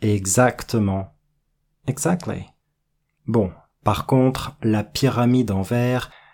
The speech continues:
elle a été ajoutée beaucoup plus tard. Now, the glass pyramid was added much later. Dans les années quatre-vingts.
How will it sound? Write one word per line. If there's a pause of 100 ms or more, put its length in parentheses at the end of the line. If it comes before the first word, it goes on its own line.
elle
a
été
ajoutée
beaucoup
plus
tard. (1040)
Now, (100)
the
glass
pyramid (160)
was
added
much
later. (800)
Dans
les
années
quatre-vingts.